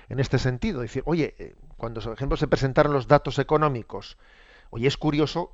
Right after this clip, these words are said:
que en los últimos, eh, cinco, seis, siete años, eh, esté aumentando el número de españoles que ponen la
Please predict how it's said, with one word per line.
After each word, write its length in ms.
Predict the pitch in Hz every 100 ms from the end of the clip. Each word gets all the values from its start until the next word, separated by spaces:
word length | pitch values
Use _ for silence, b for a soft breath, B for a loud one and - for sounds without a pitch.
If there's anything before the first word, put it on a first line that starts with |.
| -
que 120 | - 117
en 80 |
los 200 | 113 -
últimos, 440 | 151 143 139 139 -
eh, 200 | 147 151 -
cinco, 340 | 143 139 131
seis, 300 | - 143 131
siete 340 | - 143 -
años, 340 | 135 135 147 - B B B B B
eh, 160 | 127 127
esté 380 | 120 160 165 -
aumentando 1000 | 143 135 127 135 127 160 147 131 156 - - - - - - -
el 180 | 135 127
número 460 | 147 147 143 139 -
de 140 | 127
españoles 480 | 139 139 135 147 151
que 100 | 135
ponen 280 | 143 143 139
la 160 | 127